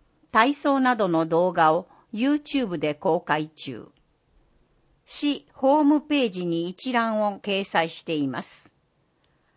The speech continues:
問い合わせ、子ども若者ステーション。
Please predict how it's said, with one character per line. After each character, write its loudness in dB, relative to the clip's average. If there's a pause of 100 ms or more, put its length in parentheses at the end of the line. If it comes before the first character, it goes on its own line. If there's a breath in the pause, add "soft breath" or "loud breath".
(260)
問 2
い 4
合 4
わ 4
せ、 -6 (500)
子 2
ど 6
も 2
若 4
者 2
ス -12
テ 0
ー -2
シ -8
ョ -8
ン。 -20